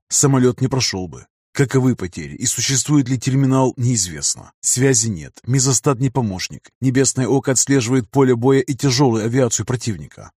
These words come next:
Воздушной разведке нужно время. И если враг использует атомную артиллерию, обстрел, скорее всего, продолжится.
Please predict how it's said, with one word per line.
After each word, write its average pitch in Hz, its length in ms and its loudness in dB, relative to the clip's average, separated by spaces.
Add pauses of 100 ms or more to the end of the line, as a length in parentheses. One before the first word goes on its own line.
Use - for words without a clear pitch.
Воздушной 127 500 0
разведке 98 480 -4
нужно 113 320 0
время. 95 400 -8 (100)
И 131 60 -2
если 139 300 2
враг 131 280 0
использует 127 560 0
атомную 127 380 0
артиллерию, 117 640 -2
обстрел, 131 400 0
скорее 135 340 2
всего, 131 240 2
продолжится. 107 800 -4